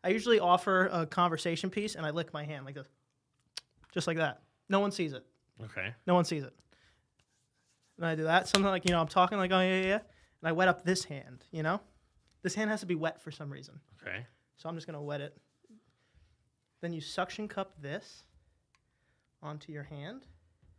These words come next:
Speaker 2: All right.
Speaker 1: Like that. See?
Speaker 2: Whoa.
Speaker 1: <laughs> So then you open it and you pour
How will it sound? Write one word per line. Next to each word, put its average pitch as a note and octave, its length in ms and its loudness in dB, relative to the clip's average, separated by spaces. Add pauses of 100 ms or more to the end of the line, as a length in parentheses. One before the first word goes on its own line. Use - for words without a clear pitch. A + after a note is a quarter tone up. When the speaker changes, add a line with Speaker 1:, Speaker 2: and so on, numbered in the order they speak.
(100)
Speaker 2:
All G#2+ 100 -4
right. G#2+ 260 -2 (460)
Speaker 1:
Like C#3+ 180 -14
that. D3 300 -8 (960)
See? D#3+ 160 2
Speaker 2:
Whoa. E3 880 8
Speaker 1:
<laughs> - 20 2
So G3+ 160 6
then F#3+ 260 6
you F3+ 80 0
open G3+ 380 2
it D#4 260 2 (180)
and F3+ 100 -4
you F3+ 60 -2
pour F#3+ 480 4